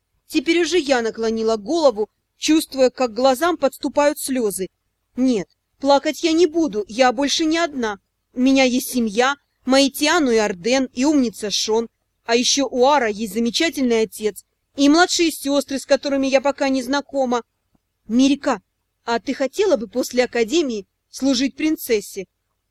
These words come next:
Влажные тёмные глаза ошеломлённо уставились на меня. Я повторила: «Ты хотела бы работать в Лоране у принцессы Астер?» «А можно?» Голос звучал так, будто я немедленно посулила ей рай земной.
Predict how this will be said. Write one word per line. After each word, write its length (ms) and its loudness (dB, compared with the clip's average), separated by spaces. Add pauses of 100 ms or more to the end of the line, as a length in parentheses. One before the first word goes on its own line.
(320)
Влажные 540 2
тёмные 440 -2
глаза 420 0
ошеломлённо 680 -2
уставились 540 0
на 100 0
меня. 380 0 (1080)
Я 180 2
повторила: 720 -2 (640)
«Ты 180 2
хотела 520 2
бы 120 4
работать 480 0
в 20 -10
Лоране 560 2 (200)
у 100 -6
принцессы 540 2
Астер?» 500 -2 (640)
«А 160 4
можно?» 600 2 (480)
Голос 360 2
звучал 460 -2
так, 320 -4 (200)
будто 340 0
я 380 2 (100)
немедленно 680 2
посулила 580 2
ей 280 4
рай 220 2
земной. 480 -2